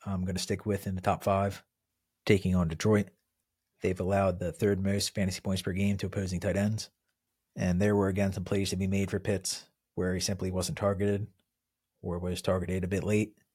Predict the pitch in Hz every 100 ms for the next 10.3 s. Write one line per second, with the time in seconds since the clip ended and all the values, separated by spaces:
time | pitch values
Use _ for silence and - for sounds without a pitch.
0 | _ _ _ - 92 107 95 98 92 90
1 | 110 101 107 98 107 107 107 - _ _
2 | _ 98 92 104 101 101 104 107 101 110
3 | 110 113 - _ - 92 - 113 - 117
4 | 110 - - - _ _ _ _ 104 98
5 | 107 104 95 85 104 98 92 95 92 92
6 | 95 90 92 104 104 101 - - _ _
7 | _ _ _ _ _ 98 92 - 85 87
8 | 104 92 90 82 - - 98 90 92 90
9 | 95 90 87 90 98 98 92 - - 98
10 | 107 101